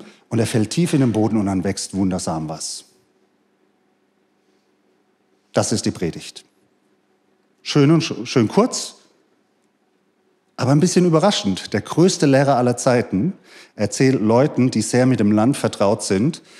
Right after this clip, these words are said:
dass Samen unter gewissen Umständen nicht aufgeht. Ist auch nicht irgendwie kompliziert, also muss kein Griechisch können, um das zu verstehen. So, das ist relativ direkt. Lass uns mal übersetzen auf heute.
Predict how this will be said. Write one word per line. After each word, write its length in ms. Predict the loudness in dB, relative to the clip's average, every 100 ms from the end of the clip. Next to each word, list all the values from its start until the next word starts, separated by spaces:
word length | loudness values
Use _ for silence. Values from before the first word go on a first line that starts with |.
| -20 -10
dass 220 | -6 -4
Samen 360 | 0 2 4 4
unter 180 | 2 0
gewissen 380 | 2 2 2 2
Umständen 500 | 0 0 0 0 0
nicht 160 | -2
aufgeht. 560 | -2 -4 -4 -6 -6 -16 _ _ _ _ _ _ _
Ist 100 | -6
auch 100 | 0
nicht 220 | 2 0 0
irgendwie 320 | 2 2 2
kompliziert, 560 | 0 -2 -2 0 0 0
also 180 | -2 0
muss 320 | 0 -2 -4
kein 280 | -4 -2 -2
Griechisch 400 | -2 0 0 0
können, 220 | 0 0
um 80 | -2
das 160 | -6
zu 80 | -6
verstehen. 540 | -6 -4 -2 0 0 -2 -10 -20 -12
So, 160 | -6 -4
das 180 | -4
ist 300 | -4 -6 -4
relativ 360 | -2 -2 -2 -4
direkt. 580 | -4 -2 -4 -8 -14 -16 _ _ _ _ _ _ _ -20 -20 -20 -2
Lass 200 | 0 0
uns 160 | 0
mal 160 | 2 2
übersetzen 440 | 2 0 -2 0
auf 200 | 0 2
heute. 340 | 0 0 -2